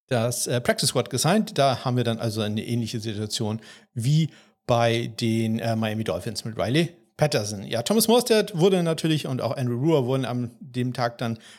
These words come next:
auch wieder, äh, verpflichtet. Und in der Canadian Football League, die wollen da natürlich auch ni-, in nichts nachstehen, haben dann auch noch einen Panther aufgenommen, äh, nämlich die Edmonton Elks. Jake Julian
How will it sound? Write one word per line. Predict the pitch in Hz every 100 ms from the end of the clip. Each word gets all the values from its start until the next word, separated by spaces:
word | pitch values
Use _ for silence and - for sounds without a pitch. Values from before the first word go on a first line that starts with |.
| _
auch | 143 123
wieder, | 127 123
äh, | 123
verpflichtet. | - 147 269 262 233 196 -
Und | 233 302 294 - - -
in | 220
der | 208
Canadian | 170 180 185
Football | 180 160
League, | 156 156 -
die | 156 135
wollen | 143 139
da | 127
natürlich | 113 120 -
auch | 208 - - - - -
ni-, | 190
in | 208 180
nichts | 185 - 165
nachstehen, | 156 - 147 123
haben | 131
dann | 123 123
auch | 175
noch | 180
einen | 147 147
Panther | - 185 185 156 - - - -
aufgenommen, | 170 - 151 156 170 170 170
äh, | 185 147
nämlich | 147 143 120
die | - 143
Edmonton | 151 143 139
Elks. | 156 175 - - -
Jake | 151
Julian | 190 247 147 117